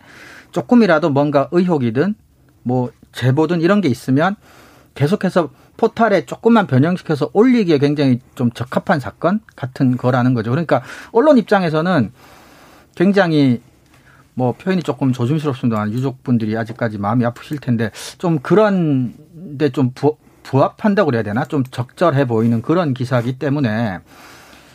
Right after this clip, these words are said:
이, 이 사건이든 다른 사건이든 언론이 상업적인 건 마찬가지지만 그 상업적인 욕망을 실현하기에 조금 더 이렇게 좀 조-, 어,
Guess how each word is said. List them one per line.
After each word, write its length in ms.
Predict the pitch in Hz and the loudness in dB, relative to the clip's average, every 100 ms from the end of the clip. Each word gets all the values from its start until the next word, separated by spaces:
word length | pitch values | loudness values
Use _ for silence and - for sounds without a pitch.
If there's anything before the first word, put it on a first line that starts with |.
| - | -4
이, 280 | 220 240 247 - | 0 0 -2 0
이 140 | 254 | 0
사건이든 420 | 165 - 240 202 | 0 0 2 2
다른 260 | 139 110 180 | 0 0 0
사건이든 400 | 170 143 139 127 | 0 0 0 2
언론이 340 | 143 202 175 | 2 2 0
상업적인 440 | 151 240 - 202 214 | 0 0 0 0 2
건 120 | 247 | 2
마찬가지지만 800 | - - 107 143 113 107 117 98 | 0 -4 -2 -2 -2 -4 -4 -6
그 120 | 135 127 | -8 -2
상업적인 920 | 226 240 - _ - 175 165 170 156 _ - _ _ 131 | 2 2 0 _ -4 -2 0 -2 -4 _ -20 _ _ -2
욕망을 480 | 147 190 208 190 170 | 0 2 2 2 -4
실현하기에 720 | - 247 226 220 196 147 127 | 0 2 2 2 0 -2 -2
조금 340 | 214 233 214 | -2 0 2
더 280 | 139 101 - _ _ _ _ _ _ _ _ - | 0 -2 -6 _ _ _ _ _ _ _ _ -6
이렇게 220 | 120 110 | -4 -4
좀 380 | - 117 110 - _ | -2 -2 -2 -8 _
조-, 280 | - 113 131 _ | -6 -4 -4 _
어, 240 | 117 113 | 0 2